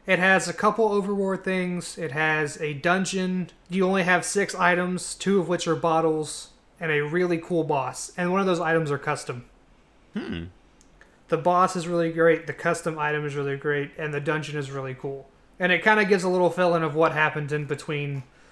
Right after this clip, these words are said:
Speaker 1: Ocarina of Time and Majora's Mask.
Speaker 2: Hmm.
Speaker 1: And Nintendo is already taking down people who post it. <laughs>
Speaker 2: Cool. <laughs>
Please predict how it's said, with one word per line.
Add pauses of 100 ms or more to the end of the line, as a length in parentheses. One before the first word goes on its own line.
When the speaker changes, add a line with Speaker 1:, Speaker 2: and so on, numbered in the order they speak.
(240)
Speaker 1:
Ocarina
of
Time
and
Majora's
Mask. (640)
Speaker 2:
Hmm. (680)
Speaker 1:
And
Nintendo
is
already
taking
down
people
who
post
it.
<laughs> (800)
Speaker 2:
Cool. (400)
<laughs>